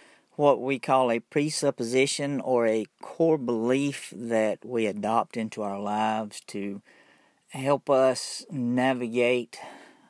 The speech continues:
um, daily life and to realize that, um, our reality is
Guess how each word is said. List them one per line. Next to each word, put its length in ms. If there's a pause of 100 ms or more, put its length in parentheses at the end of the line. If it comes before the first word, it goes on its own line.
(120)
um, 460 (360)
daily 360
life 560 (800)
and 580 (380)
to 180
realize 680
that, 340 (200)
um, 440 (240)
our 260
reality 920
is 540